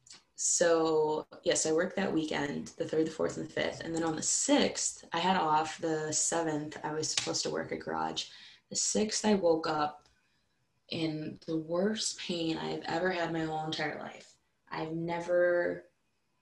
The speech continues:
I don't really get, like, colds. I don't get sick or anything. So I woke up and it felt like my body was held down by this, like, brick.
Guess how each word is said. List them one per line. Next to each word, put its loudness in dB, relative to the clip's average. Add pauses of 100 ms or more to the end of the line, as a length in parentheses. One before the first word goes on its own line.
(120)
I 2
don't 4
really 10
get, 0
like, -10
colds. -6
I -4
don't -2
get -6
sick -4
or -12
anything. -8 (540)
So -2
I 2
woke 4
up 2
and 0
it -2
felt 0
like 2
my 0
body -2
was 2
held -2
down -4
by 0
this, 2
like, -4
brick. 0